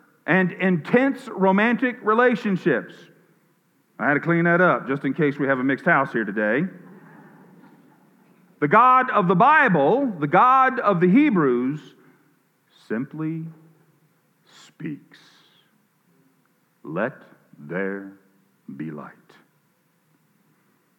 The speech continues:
Patrick Henry Reardon is an Orthodox priest and a theologian who was widely respected by, uh, Roman Catholics, uh, Orthodox, and evangelical Protestants.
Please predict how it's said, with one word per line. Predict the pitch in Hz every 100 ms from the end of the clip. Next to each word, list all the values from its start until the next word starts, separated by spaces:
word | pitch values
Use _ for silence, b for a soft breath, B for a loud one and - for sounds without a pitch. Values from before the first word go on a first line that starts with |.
| _ _ b b b b b b _
Patrick | 139 143 135
Henry | 151 139 127
Reardon | 131 160 139 117
is | 107
an | 117
Orthodox | 120 165 175 160 160 -
priest | - 156 180 202 -
and | - 131 131 135
a | 127 120
theologian | - 175 180 156 160 165 226 233 B B B B B B
who | 143
was | 139 113
widely | 110 123 170 196 220
respected | 208 190 - 160 165 214 196
by, | 135 123 113 123 - _ 226 -
uh, | 117 104
Roman | 117 151 139
Catholics, | - 156 170 208 190 - -
uh, | 110 95 95
Orthodox, | 135 170 185 175 196 190 -
and | 139 131 131
evangelical | 139 147 151 151 143
Protestants. | 139 175 175 147 - 82